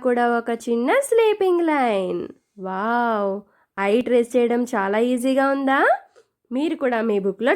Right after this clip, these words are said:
ట్రేస్ చేసేయండి. ఐ కూడా ట్రేస్ చేయడం వచ్చేసింది మనకి, చూసారా? ఇప్పుడు ఐతో స్టార్ట్ అయ్యే త్రీ వర్డ్స్ చూసేద్దాం. ఇగ్లూ, ఐస్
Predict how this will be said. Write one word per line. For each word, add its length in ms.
ట్రేస్ 320
చేసేయండి. 720
ఐ 20
కూడా 260
ట్రేస్ 320
చేయడం 280
వచ్చేసింది 520
మనకి, 320
చూసారా? 460
ఇప్పుడు 320
ఐతో 180
స్టార్ట్ 320
అయ్యే 260
త్రీ 120
వర్డ్స్ 260
చూసేద్దాం. 800
ఇగ్లూ, 320
ఐస్ 180